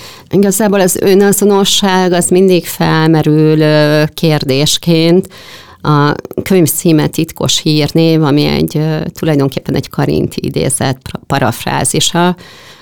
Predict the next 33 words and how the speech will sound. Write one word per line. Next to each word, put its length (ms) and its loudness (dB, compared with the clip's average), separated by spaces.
amit 260 -2
nem 180 4
fogok 380 -2
tudni 340 2
most 260 2
szó 180 -4
szerint 440 -4
idézni, 680 2
de 120 -2
valahogy 300 -2
úgy 240 -4
hangzik, 640 0
hogy 240 -4
sem 260 0
az 160 0
interjút, 540 0
sem 220 0
a 60 4
reklámot 680 -2
nem 160 2
szeretem, 560 -4
titokban 640 -2
szeretnék 760 -4
világhírű 720 -4
lenni. 540 2
Nekem 260 0
az 200 0
volt 320 0
a 460 0
tapasztalatom 840 -2
az 260 -2
ügyfeleimnél 1200 2
is, 220 2